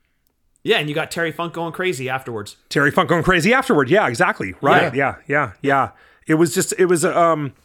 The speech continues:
Speaker 2: overall, I, I, I liked the show. I had fun watching it. Um, just the main event was trash.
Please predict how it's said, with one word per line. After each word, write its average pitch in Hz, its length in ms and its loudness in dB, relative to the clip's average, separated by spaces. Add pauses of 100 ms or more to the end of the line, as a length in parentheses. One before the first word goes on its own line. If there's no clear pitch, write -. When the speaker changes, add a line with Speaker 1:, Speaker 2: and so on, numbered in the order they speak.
(160)
Speaker 2:
overall, 220 380 4
I, 196 100 4
I, 175 220 0
I 156 200 0
liked 160 300 0
the 156 60 -6
show. 160 400 2
I 143 60 2
had 151 200 -2
fun 139 180 -2
watching 120 380 -2
it. 110 180 -6 (420)
Um, 101 540 0
just - 160 -6
the 131 60 -4
main 123 140 0
event 113 200 -2
was 123 140 -8
trash. - 560 -6